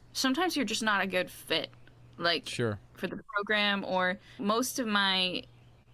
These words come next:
Speaker 1: accolades that you see are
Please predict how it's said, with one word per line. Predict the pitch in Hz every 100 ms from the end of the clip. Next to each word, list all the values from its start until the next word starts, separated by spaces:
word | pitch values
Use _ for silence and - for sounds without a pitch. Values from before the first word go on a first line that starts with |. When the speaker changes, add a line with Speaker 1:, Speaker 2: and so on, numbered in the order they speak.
| -
Speaker 1:
accolades | 180 196 196 190 180 180
that | 180 -
you | 165
see | 190 - 165 170 208 - - - - - - - -
are | 185 180 175 170 165 160 165